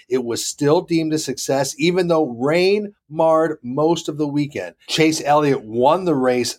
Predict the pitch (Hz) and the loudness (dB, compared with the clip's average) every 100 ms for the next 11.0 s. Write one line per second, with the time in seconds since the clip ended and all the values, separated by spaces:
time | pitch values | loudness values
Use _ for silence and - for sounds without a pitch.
0 | - 123 143 147 - 151 143 123 104 - | -4 0 0 -2 0 0 2 -2 -4 -4
1 | 127 127 113 113 113 117 110 107 107 - | -4 -4 -6 -4 -2 -2 -4 -6 -8 -10
2 | - - 117 - 147 143 139 117 127 135 | -20 -6 -4 -2 -2 0 -2 -2 -2 0
3 | 131 113 107 - 143 143 143 120 117 117 | -2 -6 -10 -4 0 0 0 0 -2 -2
4 | 131 135 135 110 110 110 131 143 139 127 | -2 -2 -4 -8 -8 -2 0 0 -2 -4
5 | 135 131 131 123 117 - - - 123 143 | -4 -2 0 0 -4 -8 -14 -6 -4 0
6 | 160 156 135 120 107 - 147 139 135 139 | 0 2 0 0 -2 -4 -2 -2 -2 -6
7 | 123 117 127 120 - - 104 123 127 120 | -6 -2 0 0 -4 -14 -6 0 0 0
8 | 107 101 101 104 101 - - 120 131 143 | -4 -10 -8 -6 -6 -8 0 2 2 0
9 | 131 117 123 139 - 139 139 131 131 120 | -2 -2 -2 -2 -4 -2 0 2 0 -2
10 | 113 117 156 160 151 127 120 123 120 101 | -2 0 0 0 -4 -6 -4 -2 -2 -4